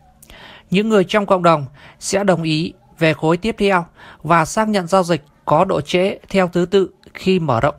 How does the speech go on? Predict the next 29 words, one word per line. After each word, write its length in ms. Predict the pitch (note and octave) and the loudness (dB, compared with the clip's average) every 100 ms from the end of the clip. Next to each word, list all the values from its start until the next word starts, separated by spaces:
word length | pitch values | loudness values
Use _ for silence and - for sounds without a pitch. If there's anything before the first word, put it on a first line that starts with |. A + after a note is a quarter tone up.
| - | -4
quy 160 | E3+ | -2
mô. 260 | E3 D#3+ D3 - _ _ _ - - - - _ | 0 0 -2 -8 _ _ _ -20 -20 -20 -20 _
Đặc 120 | F#3+ | -2
điểm 220 | F3+ D#3 C#3+ | 0 -2 0
thứ 160 | F#3 | -2
ba, 360 | F#3 F#3+ F3 E3 _ _ _ | 2 2 2 -4 _ _ _
ủy 160 | D#3 B2+ | -4 -4
quyền. 280 | D#3 C#3 A#2+ - - - - - - | -2 -2 -2 -10 -20 -20 -20 -20 -4
Chủ 200 | G3+ E3 | 2 2
sở 200 | C#3+ E3 | 2 -2
hữu 200 | E3 G#3+ | -2 -2
token 400 | A3+ A#3 F#3+ D3+ B2+ - - - | -2 0 0 -2 -6 -16 -14 0
có 200 | D#3+ G#3 | 0 2
thể 260 | E3+ B2 - | 0 -2 -2
ủy 220 | D3+ B2+ | -2 -2
quyền 260 | E3 D#3+ C#3+ - | 0 0 -2 -6
token 320 | A#3 - F3+ D3 | -6 -2 -2 -2
của 180 | C3 | -2
họ 200 | B2+ - - | 0 -2 -4
nếu 300 | D3 C#3 D#3+ G#3 | -2 0 0 -4
họ 180 | - C3+ | -8 -8
muốn. 240 | C3 C3 - - _ _ - - - - - | -4 -6 -6 -14 _ _ -20 -20 -20 -20 -4
Đặc 140 | F#3 | 0
điểm 220 | F3 D3+ C#3+ | 0 0 -2
thứ 160 | D#3 - | -6 2
tư, 280 | G3+ G3 E3+ _ _ - - | 4 4 0 _ _ -20 -20
xác 240 | - - A3+ | -6 -4 -2
suất 160 | A#3+ - _ - | -4 -6 _ 2
fork 180 | A3+ | 2